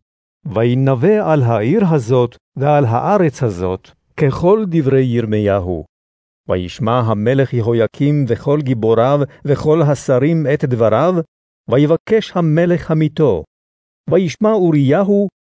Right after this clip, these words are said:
ויירא, ויברח, ויבוא מצרים.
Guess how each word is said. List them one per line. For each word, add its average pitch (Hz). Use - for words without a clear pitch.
ויירא, 170
ויברח, 160
ויבוא 147
מצרים. 113